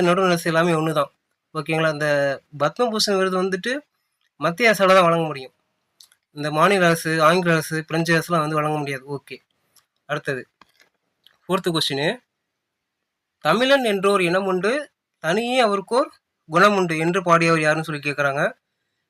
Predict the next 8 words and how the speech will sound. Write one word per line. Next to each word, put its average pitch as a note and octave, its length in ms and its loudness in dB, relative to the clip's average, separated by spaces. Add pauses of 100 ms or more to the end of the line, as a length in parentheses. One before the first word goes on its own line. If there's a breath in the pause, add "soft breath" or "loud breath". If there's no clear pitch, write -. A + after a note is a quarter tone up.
இந்த F#3 160 2
பாடலை G3+ 280 4
வந்து G3+ 180 2
பாடினது F3+ 440 2 (360)
நாமக்கல் F#3+ 480 2
கவிஞர் C#3+ 360 -6
தான். C#3 120 -8 (840)
ஓகே, C#3 260 -8